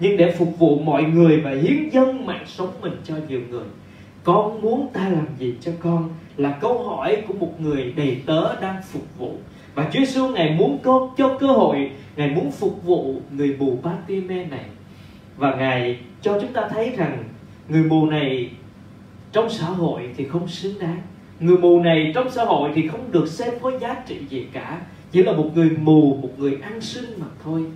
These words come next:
Nhưng với Chúa Giêsu thì Ngài quan tâm đến mỗi một cuộc đời. Ngài muốn biến đổi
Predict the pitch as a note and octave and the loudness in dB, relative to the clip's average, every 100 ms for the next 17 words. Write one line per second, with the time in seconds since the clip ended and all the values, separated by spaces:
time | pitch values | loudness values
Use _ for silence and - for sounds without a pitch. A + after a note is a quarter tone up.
0 | - - - E3+ F3+ A3+ A3+ B3+ B3 - | -16 -18 -2 0 4 2 2 0 0 0
1 | B3 B3+ A3+ F3 D3 C#3+ C3 C3 B2 - | 2 4 4 2 2 2 0 -2 -4 -2
2 | B3 B3 C4 C4 C4 C#4 C#4+ C#3 F3+ E3+ | 0 0 -2 -2 0 -4 -4 -2 -2 -4
3 | - C#3+ B2+ - C3 A2+ - - - - | -6 -6 -8 -6 -6 -6 -10 -18 -18 -4
4 | D3 C#3+ G3 B3+ C4 D4+ - - E3+ | -2 2 0 4 6 6 6 0 -2